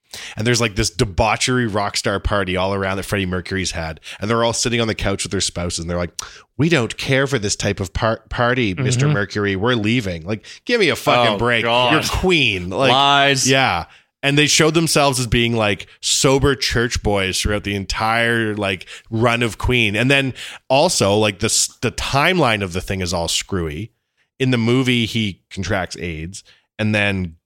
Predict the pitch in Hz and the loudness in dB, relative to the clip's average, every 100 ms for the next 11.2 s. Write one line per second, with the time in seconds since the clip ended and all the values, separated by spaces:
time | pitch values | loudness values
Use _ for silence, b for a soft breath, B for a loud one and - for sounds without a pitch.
0 | _ _ - 117 104 - - 110 107 92 | _ _ 0 0 0 -2 0 2 2 0
1 | 85 95 - 101 85 147 170 135 120 113 | -2 -4 -2 -2 0 2 2 2 2 0
2 | 113 87 123 120 117 95 95 92 85 - | -2 -4 -2 -2 -2 -4 -4 -4 -6 -14
3 | B - 135 151 131 117 107 104 104 - | B -2 0 0 0 0 2 2 0 0
4 | 113 127 117 95 95 95 92 92 92 90 | 0 0 -2 -2 0 -2 -2 -2 -2 -2
5 | 127 185 170 - 165 156 - 135 131 104 | 0 0 0 0 0 0 0 0 0 0
6 | 143 139 92 - 175 120 - B B - | -4 -4 -2 0 0 -2 -8 B B 0
7 | 175 160 - - 170 151 165 139 139 139 | 2 0 -2 0 0 2 -2 0 0 0
8 | 151 120 101 90 110 131 139 139 139 120 | 0 0 0 0 2 2 2 0 0 -2
9 | 139 - 160 - _ _ _ _ _ _ | -2 -2 -4 -6 _ _ _ _ _ _
10 | b b 120 123 110 104 107 123 110 98 | b b 2 4 4 4 4 4 2 0
11 | 92 | -2